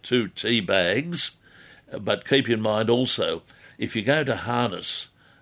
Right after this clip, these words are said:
the potential benefits of, of chamomile, um,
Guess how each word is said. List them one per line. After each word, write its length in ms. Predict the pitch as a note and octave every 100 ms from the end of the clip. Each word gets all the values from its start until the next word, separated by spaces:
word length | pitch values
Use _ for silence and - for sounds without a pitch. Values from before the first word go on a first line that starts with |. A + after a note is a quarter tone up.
| -
the 320 | F#2 G2 F2+ F2+ -
potential 580 | - A2+ - B2+ A2+ G#2
benefits 720 | F2+ B2 B2+ - G2+ E2 - - - - _ -
of, 280 | G2 - -
of 140 | G#2 -
chamomile, 800 | B2+ A2+ G#2 F2+ E2+ F2+ D#3 F3 _ _ - -
um, 340 | - F2 F2+